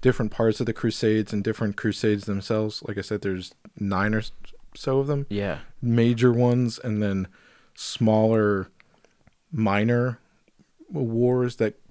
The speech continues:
Speaker 1: s-, may or may not get thrown into that. But it's all different, uh, groupings of people, uh, banding together, you know, like the German, you know, some German king and some French king and some Spanish king go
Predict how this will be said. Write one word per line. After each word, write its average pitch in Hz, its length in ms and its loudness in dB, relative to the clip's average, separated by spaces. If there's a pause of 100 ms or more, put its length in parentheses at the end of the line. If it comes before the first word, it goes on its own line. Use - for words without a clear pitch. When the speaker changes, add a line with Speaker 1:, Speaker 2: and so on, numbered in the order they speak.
Speaker 1:
s-, - 300 -12
may 110 260 2
or 113 80 4
may 110 140 2
not 107 220 -2
get 104 160 -4
thrown 104 220 -4
into 113 260 -4
that. 127 220 -4 (640)
But 120 120 -4
it's 117 140 -2
all 147 120 4
different, 120 480 -2 (240)
uh, 101 200 -2
groupings 113 680 0
of 101 340 -4 (460)
people, 101 580 -2 (600)
uh, 95 260 -6 (640)
banding 104 320 0
together, 107 260 -6
you 127 80 2
know, 104 140 0
like 92 180 -6
the 104 60 -4
German, 131 600 4
you 117 80 -4
know, 107 120 0
some 110 220 -2
German 113 380 2
king 110 400 0
and 101 140 -6
some 98 160 -6
French 110 340 -2
king 104 380 -2
and 101 180 -4
some 95 420 -4 (440)
Spanish 113 460 0
king 104 400 -2 (340)
go 110 420 4